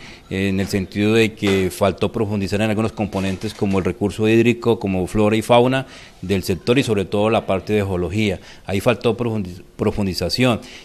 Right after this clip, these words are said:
Y una preocupación también tan grande es que la corporación no le exigió a la firma, eh, Latinco S A, eh,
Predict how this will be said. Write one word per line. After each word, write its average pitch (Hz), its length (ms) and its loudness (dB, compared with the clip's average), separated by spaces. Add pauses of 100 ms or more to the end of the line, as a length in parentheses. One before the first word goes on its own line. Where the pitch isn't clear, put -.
Y 117 60 2
una 143 160 6
preocupación 117 680 2
también 127 360 0
tan 123 240 0
grande 127 540 4
es 110 140 -4
que 117 320 2 (220)
la 104 160 2
corporación 98 420 2
no 110 80 0
le 113 100 2
exigió 101 300 -2
a 95 60 0
la 104 100 2
firma, 110 640 0 (280)
eh, 92 380 -2
Latinco 120 600 2
S 117 280 2
A, 110 280 4 (300)
eh, 92 600 -4